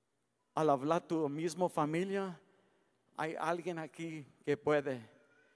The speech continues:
Estamos orando que Dios manda siervos y siervos de Dios para rescatar tu hijo o hija,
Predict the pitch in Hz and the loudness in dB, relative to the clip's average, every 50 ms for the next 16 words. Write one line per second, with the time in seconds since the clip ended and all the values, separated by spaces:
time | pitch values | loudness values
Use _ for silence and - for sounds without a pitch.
0 | _ _ _ _ _ _ _ _ _ _ - - 143 131 - - 165 175 190 196 | _ _ _ _ _ _ _ _ _ _ -14 -12 -12 -10 -4 -4 -2 0 2 2
1 | 175 139 165 160 160 165 170 180 185 180 170 143 - 151 147 127 143 147 175 180 | 2 2 0 0 0 2 2 0 2 0 0 0 0 -2 -2 0 0 0 0 0
2 | 151 135 147 147 147 143 147 156 165 175 185 180 180 160 156 139 135 131 127 123 | -2 -4 -6 -6 -6 -4 -2 -2 0 0 0 -2 -2 -4 -6 -8 -8 -8 -10 -12
3 | - _ _ _ _ _ _ _ - - - - - - 180 185 190 190 190 151 | -16 _ _ _ _ _ _ _ -12 -8 -8 -4 2 6 6 8 8 6 4 2
4 | 160 170 156 131 - - - 139 127 127 - - - 156 170 170 180 156 160 156 | 0 0 0 -2 -6 -10 -12 -12 -12 -10 -10 -6 0 2 2 2 2 -2 -2 -4
5 | 123 135 151 139 151 151 165 180 175 160 135 - - - - - - _ _ _ | -2 -4 -6 -4 -2 0 2 2 2 2 0 -4 -8 -10 -12 -16 -20 _ _ _
6 | _ _ _ _ _ _ _ _ _ _ _ - - 156 151 147 139 143 - - | _ _ _ _ _ _ _ _ _ _ _ 0 2 2 2 2 -2 -4 -4 0
7 | 143 147 151 135 - - 147 139 - - - 170 170 170 - - 151 151 143 151 | 2 2 2 2 2 0 0 0 0 2 2 2 2 2 0 -2 -2 -2 0 0
8 | 175 175 143 151 151 151 151 175 175 156 165 170 151 | 0 0 0 2 2 4 4 2 0 -2 -4 -8 -10